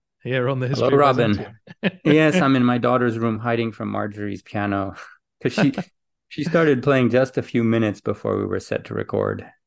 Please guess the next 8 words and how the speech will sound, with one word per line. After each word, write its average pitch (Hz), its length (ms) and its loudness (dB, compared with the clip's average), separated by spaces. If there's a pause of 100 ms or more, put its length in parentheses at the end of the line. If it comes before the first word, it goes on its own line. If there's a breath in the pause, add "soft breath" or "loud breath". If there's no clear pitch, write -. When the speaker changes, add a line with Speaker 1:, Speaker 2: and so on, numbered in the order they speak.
(540)
Speaker 1:
Ah, 107 320 -4 (260)
so - 180 -8
it - 20 -4
might 135 220 -2
be 123 80 0
nice 117 400 -2 (420)
background 127 500 -4
noise, 117 680 -6